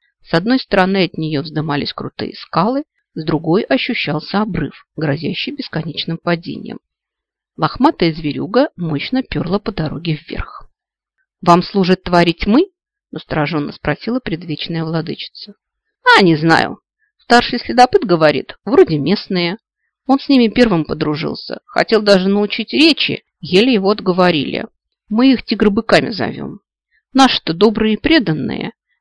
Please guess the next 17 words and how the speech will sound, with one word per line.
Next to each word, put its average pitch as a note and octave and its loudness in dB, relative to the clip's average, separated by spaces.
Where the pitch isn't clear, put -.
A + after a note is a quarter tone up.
Какие F4 4
они D#3 4
тигробыки? D#3 -4
А A3+ 6
вот D4+ 4
дикие F3 -2
те, E3 -2
да». - -2
Предвечная F#3 -4
владычица - -8
представила G3 -2
диких F#3+ -6
тигробыков, - -6
и F#3 -4
ей D#3 -2
стало F3 -6
плохо. - -10